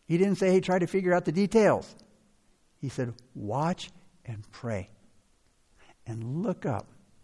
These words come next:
Be ready. I'm coming." Jesus said these things would come to pass, but he didn't explain step by step how they would play out.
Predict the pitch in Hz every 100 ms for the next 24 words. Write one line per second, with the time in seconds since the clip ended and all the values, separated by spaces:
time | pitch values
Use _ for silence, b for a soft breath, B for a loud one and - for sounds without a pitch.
0 | - 143 214 226 - 349 254 98 - _
1 | _ _ - 175 - 269 214 110 - _
2 | _ _ _ _ _ _ _ _ - 175
3 | 202 214 220 208 208 196 202 208 208 208
4 | 208 202 202 214 196 - - 208 147 156
5 | 170 175 - 175 175 - 170 185 190 160
6 | 151 - 156 156 175 180 - 208 226 269
7 | -